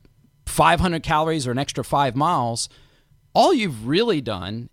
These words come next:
is burn that extra thousand cal-, five hundred or half of those extra calories in an hour instead of over twenty-four hours.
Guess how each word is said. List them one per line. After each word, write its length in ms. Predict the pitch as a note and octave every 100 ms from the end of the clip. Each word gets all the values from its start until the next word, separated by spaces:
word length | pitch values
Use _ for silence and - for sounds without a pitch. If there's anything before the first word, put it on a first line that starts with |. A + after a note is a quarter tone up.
| _
is 380 | D3 C#3 C3+ -
burn 560 | A#2+ G2 D#3 G3 G3
that 200 | E3 D3+ -
extra 380 | C#3 - - B2+
thousand 460 | D#3+ C#3+ C#3 B2
cal-, 200 | A#2+ D3+
five 380 | - - D#3 D#3
hundred 360 | C3+ E3+ C3+ A2
or 120 | A#2
half 300 | C3 C#3 -
of 100 | A#2+
those 180 | A#2+ A#2
extra 300 | B2 - A2+
calories 640 | E3 D#3+ C#3+ G#2 A2+ - - - - _
in 160 | D#3+ D3+
an 100 | C#3+ -
hour 400 | E3+ G#3 C3 C3
instead 400 | C#3 C3 - C3
of 160 | A#2+ G#2 -
over 260 | C3+ B2+
twenty-four 540 | B2+ D3+ D3 C3 F#2+ -
hours. 400 | - - -